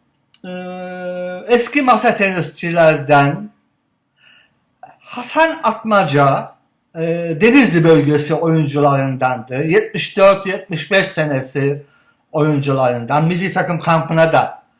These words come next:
e, dahil olan oyunculardan birisi, e, bana özgeçmişini gönderdi. Onu yayınladım. Hasan Atmaca kim? Hasan Atmaca yetmişli yıllarda bir masa tenisi oyuncusu ama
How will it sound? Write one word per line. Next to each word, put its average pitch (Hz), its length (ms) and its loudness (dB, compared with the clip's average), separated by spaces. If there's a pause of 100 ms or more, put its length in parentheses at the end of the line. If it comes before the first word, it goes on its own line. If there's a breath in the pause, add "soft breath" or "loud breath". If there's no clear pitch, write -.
(240)
e, 127 420 -4
dahil 151 360 6
olan 131 380 2
oyunculardan 131 920 -4
birisi, 214 640 -2 (640 soft breath)
e, 196 60 -8 (520)
bana 196 440 2 (440)
özgeçmişini 220 800 2
gönderdi. 156 580 2
Onu 302 280 2
yayınladım. 139 840 0
Hasan 302 320 -4
Atmaca 294 640 2 (380)
kim? 294 500 -2 (540 soft breath)
Hasan 285 320 -2
Atmaca 226 500 -2
yetmişli 269 560 -4
yıllarda 226 640 4
bir 214 280 0
masa 180 260 -2
tenisi 151 420 -6
oyuncusu 262 500 -6
ama 285 480 0